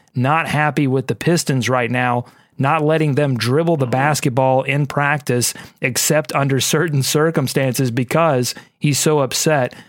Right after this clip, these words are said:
with their ball movement. So I think if, if Clifford were fundamentally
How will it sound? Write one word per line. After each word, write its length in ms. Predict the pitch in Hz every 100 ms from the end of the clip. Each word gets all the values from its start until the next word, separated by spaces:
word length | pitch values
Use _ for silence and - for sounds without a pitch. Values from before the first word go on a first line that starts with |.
| _
with 160 | 139 113
their 180 | 139 127
ball 300 | 135 151 147
movement. 420 | 127 120 120 113
So 100 | 151
I 140 | 185
think 260 | 196 233 185
if, 160 | 151 - - -
if 180 | 139
Clifford 520 | - 226 240 240 220 160
were 420 | 147 160 160 156 - - _ _ _ _ _ _ _ - -
fundamentally 1200 | - 202 226 214 175 185 175 156 131 131 123